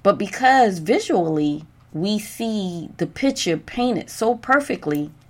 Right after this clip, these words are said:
we think that, "Oh,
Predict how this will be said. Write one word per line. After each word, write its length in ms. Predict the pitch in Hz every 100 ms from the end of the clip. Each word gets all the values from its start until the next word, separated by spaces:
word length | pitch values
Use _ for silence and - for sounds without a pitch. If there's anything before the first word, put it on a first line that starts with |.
| - - - -
we 220 | 180 226
think 540 | 214 - 269 240 -
that, 320 | 165 170 156 - _ _ _ _ _ _ _ _ - - -
"Oh, 380 | 180 160 143